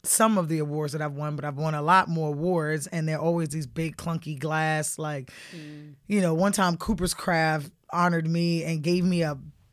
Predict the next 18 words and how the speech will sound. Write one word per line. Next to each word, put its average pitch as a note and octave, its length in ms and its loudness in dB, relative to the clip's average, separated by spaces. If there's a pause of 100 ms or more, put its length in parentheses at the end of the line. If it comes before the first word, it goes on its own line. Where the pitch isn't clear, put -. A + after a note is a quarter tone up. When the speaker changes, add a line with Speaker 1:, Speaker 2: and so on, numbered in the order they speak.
Speaker 1:
big F3+ 500 2 (120)
wooden E3+ 720 6
barrel F3 520 4
top D#3+ 500 0
award. D#3+ 500 0
I'm G3 180 2
like, F#3 240 0
"Where A#3 540 4 (320)
Speaker 2:
<laughs> - 320 -20
Speaker 1:
am A#3 180 8
I A3+ 120 8
finna A3+ 380 2
put D#4+ 380 8 (760)
this A#3 480 4 (640)
rosewood A#3 960 6 (1160)
in A3 140 2
the C4 80 0
crib?" G3+ 600 4